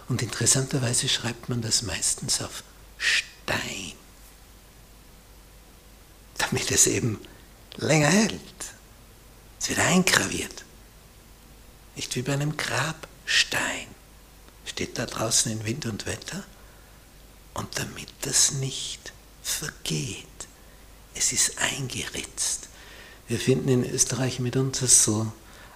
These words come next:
alte Römersteine, Grenzsteine. Ich meine, das ist zweitausend Jahre her. Aber da kannst du noch immer das Eingravierte erkennen, weil's in Stein eingraviert ist.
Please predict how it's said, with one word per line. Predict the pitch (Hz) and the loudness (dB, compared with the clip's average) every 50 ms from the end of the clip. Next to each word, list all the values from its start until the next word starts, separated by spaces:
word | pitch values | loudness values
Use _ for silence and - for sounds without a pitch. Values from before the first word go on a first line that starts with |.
| - - | -6 -2
alte | - 117 131 135 - - - 120 95 104 | 0 0 0 2 0 2 2 2 0 2
Römersteine, | 120 135 160 165 165 135 104 - - - - - - - - - - - - - - - - - - - - - - - - - - - | 0 0 0 2 0 0 -2 0 0 -2 -2 -2 -6 -8 -8 -10 -14 -14 -16 -18 -20 -20 -20 -20 -20 -20 -20 -20 -20 -20 -20 -20 -14 -8
Grenzsteine. | - - 143 139 147 160 151 - - - - - - - - - - - - - - - - - - - - - - - - - - - - - - - - - - - - - - - - - - - - - - - - - - - - - - - | -6 -4 -4 -4 -4 -6 -4 -2 0 2 0 0 -2 -4 -6 -6 -8 -12 -16 -18 -18 -20 -20 -20 -20 -20 -20 -20 -20 -20 -20 -20 -20 -20 -20 -20 -20 -20 -20 -20 -20 -20 -20 -20 -20 -20 -20 -20 -20 -20 -20 -20 -20 -20 -20 -20 -20 -20 -20 -20 -20 -14
Ich | - - | -8 -6
meine, | - - - | -6 -4 -2
das | - - - | 0 0 4
ist | - - - - | 4 4 4 6
zweitausend | 90 80 - 87 87 - - 113 110 | 4 4 2 2 0 0 0 -2 -2
Jahre | - 104 - 165 185 | -2 -2 -2 -2 -4
her. | 180 - 135 - - - - - - - - - - - - - - - - - - - - - - - - - | -4 -4 -6 -8 -8 -12 -18 -20 -20 -20 -20 -20 -20 -20 -20 -20 -20 -20 -20 -20 -20 -20 -20 -20 -20 -10 -6 8
Aber | - - | 12 12
da | - - | 12 12
kannst | - - 160 165 - - - | 12 8 8 8 8 8 10
du | 170 | 8
noch | 165 160 - - - - - - | 8 8 4 2 -2 -6 -4 -4
immer | 185 190 233 254 139 139 185 226 - - - - - - - - - - - - | -2 0 0 0 0 0 -2 -6 -8 -14 -18 -18 -18 -18 -18 -18 -18 -20 -8 0
das | - - - - - - - | 4 6 6 6 4 0 2
Eingravierte | - - 131 180 202 226 233 233 - - 175 175 175 175 165 156 175 202 214 - - - 180 | 2 4 6 8 6 6 6 4 2 2 4 4 4 4 4 4 6 4 4 2 0 0 0
erkennen, | 185 196 190 196 - - - - 196 - 285 254 185 - - - - - - - - - - - - - - - - - - - | 0 2 0 -4 -2 -4 -2 -2 -2 -4 -4 -10 -12 -14 -14 -20 -20 -20 -20 -20 -20 -20 -20 -20 -20 -20 -20 -20 -20 -16 -2 0
weil's | 98 98 - - - - | 0 2 4 4 4 4
in | - - 151 165 165 | 4 4 4 4 4
Stein | - - - - - - - 131 120 139 160 180 196 220 220 214 - | 2 2 0 0 -4 -2 0 2 2 4 4 4 4 4 2 2 2
eingraviert | 196 233 247 226 - - 170 131 - 127 110 - - | 2 2 2 2 2 0 0 0 0 -2 -2 -4 -6
ist. | - - - - | -10 -8 -10 -10